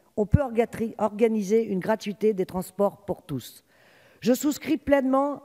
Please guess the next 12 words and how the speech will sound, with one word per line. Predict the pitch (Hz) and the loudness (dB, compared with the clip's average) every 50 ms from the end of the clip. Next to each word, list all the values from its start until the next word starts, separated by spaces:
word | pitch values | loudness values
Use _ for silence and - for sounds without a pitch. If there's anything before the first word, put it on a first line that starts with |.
| - - | -8 -4
à | - 214 196 | -2 -2 -2
cette | - 254 254 247 - 208 | 0 0 -2 -2 0 0
logique | 220 240 233 196 185 196 233 233 - - - _ - - _ _ _ | 2 2 2 0 -2 -4 -4 -6 -8 -14 -20 _ -20 -20 _ _ _
qui | - 247 - | -6 -4 -2
fait | - 311 | 0 0
prévaloir | - - 277 269 247 269 262 247 254 240 226 | 0 0 0 2 2 2 2 4 4 4 2
l'intention | 240 277 302 285 - 277 262 - - 262 254 | 2 0 0 0 -2 -4 -4 -2 -2 -2 0
politique | - - 233 185 - - _ - - 254 226 - | 2 2 0 0 -2 -10 _ -6 -4 -2 0 0
avant | 214 185 214 220 | 0 0 0 0
le | 202 175 | -2 0
calcul | - 220 208 208 - 233 233 | 0 0 0 0 0 -2 -2
budgétaire. | 196 180 196 170 175 170 - - 135 120 110 98 | -2 0 0 0 0 0 0 0 0 0 0 -4